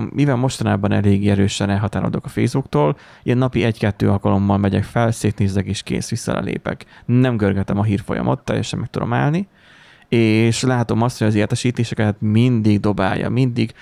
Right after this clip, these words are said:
Ha né-, nem történt semmi, akkor valamilyen jelentéktelen dologról akkor is dob, hogy legyen valami. Úgyhogy, ö,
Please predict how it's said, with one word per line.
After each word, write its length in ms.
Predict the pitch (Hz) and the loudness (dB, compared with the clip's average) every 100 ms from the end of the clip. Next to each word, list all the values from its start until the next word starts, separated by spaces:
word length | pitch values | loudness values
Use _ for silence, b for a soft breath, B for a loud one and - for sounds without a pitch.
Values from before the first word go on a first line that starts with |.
| B B | B B
Ha 120 | 110 | 0
né-, 180 | 135 170 | 2 2
nem 160 | 165 | 0
történt 340 | 160 117 - 98 | 0 -2 -2 -2
semmi, 300 | 127 127 120 | -2 0 0
akkor 260 | 107 113 | 0 0
valamilyen 320 | 104 104 104 110 | 0 2 2 4
jelentéktelen 600 | 110 101 101 - 101 101 | 2 2 -2 -2 -2 0
dologról 400 | 101 98 113 98 | 0 0 0 -2
akkor 240 | - 90 | -2 -4
is 140 | 95 | -4
dob, 160 | - 117 | -2 -2
hogy 160 | - 107 | 0 0
legyen 320 | 107 101 95 | 2 0 -2
valami. 360 | - 50 - - _ b b b b b _ _ - - | -4 -4 -6 -10 _ b b b b b _ _ -16 -10
Úgyhogy, 400 | 113 - 101 101 | -6 -2 -2 0
ö, 300 | 104 104 | 0 2